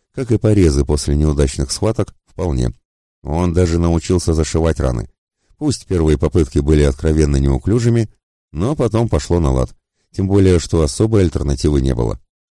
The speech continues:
Вот и сейчас. «Да это, может, и не надо зашивать, боярин», просительно тянет здоровенный улан.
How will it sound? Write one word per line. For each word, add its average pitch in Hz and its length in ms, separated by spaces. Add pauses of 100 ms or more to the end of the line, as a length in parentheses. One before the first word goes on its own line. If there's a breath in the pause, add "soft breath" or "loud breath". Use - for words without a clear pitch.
(500)
Вот 71 340
и 95 40
сейчас. - 460 (580)
«Да 65 160
это, 85 260
может, 85 540
и 73 100
не 73 100
надо 85 320
зашивать, 73 500
боярин», 67 480 (380)
просительно 69 520
тянет 67 420
здоровенный 69 580
улан. 64 320